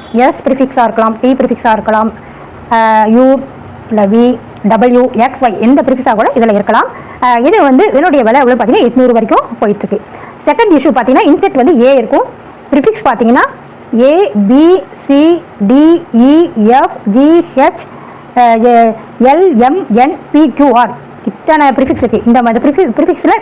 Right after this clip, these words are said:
ஏதாவது ஒண்ணு இருந்தா கூட போதும். அஹ், செகண்ட் இஷ்யூ, அஹ், இன்செட் வந்து ஏ, அதனுடைய விலை பார்த்தீங்கன்னா ஐந்நூறு ரூபாய், அதாவது யூ என் சி கண்டிஷன். எந்த கா-, காயின்ஸ், எந்த கரன்சி பார்த்தீங்கன்னா நல்ல கண்டிஷனாக தான் விலை போகும். அது மாதிரி தான் இதுலயும் வந்து நீங்க நல்ல கண்டிஷன்ல வச்சிருந்தீங்கன்னா அதனுடைய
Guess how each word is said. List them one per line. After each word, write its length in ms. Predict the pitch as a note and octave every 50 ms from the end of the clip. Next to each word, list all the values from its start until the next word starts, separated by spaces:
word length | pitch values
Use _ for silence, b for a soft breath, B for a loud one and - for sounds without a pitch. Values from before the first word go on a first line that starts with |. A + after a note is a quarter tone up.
| - - A3 A3+
ஏதாவது 260 | A#3+ A3+ C4+ D4 F#4+ G#4 C4+
ஒண்ணு 140 | A#3+ A#3 A3
இருந்தா 180 | A3+ A#3 B3
கூட 160 | A3 A3 C#4
போதும். 260 | C4+ A#3+ G#3+ D4 C5 B B B B B B B
அஹ், 160 | B A#3 A3 A3
செகண்ட் 240 | C4 C4 C#4 C4+ B3 A#3
இஷ்யூ, 160 | - D#4+ F4+ A4+ - - -
அஹ், 320 | B3+ B3 A#3+ A#3 A#3 A3+ - C4+
இன்செட் 300 | E4+ A#4 - A#4+ C#4 B3 A3+
வந்து 120 | A3+ F4+ B3+ A3+
ஏ, 80 | A#3 A3 - - - - - -
அதனுடைய 240 | - A3 A3 G#3+ G#3+ A3
விலை 120 | A#3 D4
பார்த்தீங்கன்னா 340 | C#4+ A#3 - G#3+ B3+ F#4+ D5+ -
ஐந்நூறு 320 | C4 A3+ A#3+ A#3+ A#3+ A#3
ரூபாய், 220 | G#3+ G#3+ A#3 - C#5 -
அதாவது 200 | - A#3 C4+ D#4+
யூ 100 | A3+ A#3
என் 80 | A#3+
சி 80 | A#3 A#3
கண்டிஷன். 320 | G#3 F#3+ G3 - F#3 B B B B B
எந்த 220 | G#3 G#3 A#3+ D4+ F4+ E4+ D4+ C#4+ C4+ C4 B3+ C4
கா-, 240 | C4 B3+ B3 B3 B3 B3
காயின்ஸ், 340 | B3+ C4+ C#4 C#4+ C#4 - F4+
எந்த 100 | C4 C#4 C4+
கரன்சி 200 | B3+ B3+ C4 D4+ C#4
பார்த்தீங்கன்னா 340 | C4 B3+ B3+ D4 A#4 B4 D4+
நல்ல 120 | A#3 C4 D#4
கண்டிஷனாக 380 | - A#3 A#3+ B3+ C#4 B3+ A#3 C#4
தான் 120 | G#4+ D4+
விலை 120 | G#3+ A3+
போகும். 320 | A3 A#3 G#3+ G#3 C#4 A#4+ - B B B B -
அது 120 | G#3 A3 A3+
மாதிரி 140 | A#3 A#3+ A#3+
தான் 100 | D#4 C#4
இதுலயும் 220 | A#3 A#3 B3 A#3+ A#3
வந்து 160 | A#3 G4 C5
நீங்க 120 | D#4 A3+ A3+
நல்ல 180 | A3+ A#3+ D4+ E4+ -
கண்டிஷன்ல 320 | B3 B3+ - D4 C4 A3+
வச்சிருந்தீங்கன்னா 400 | A3 G#3+ A#3+ A3 G#3+ A#3 E4+ C#5 A#4+
அதனுடைய 320 | A3+ A3 G#3+ G#3 G#3+ A3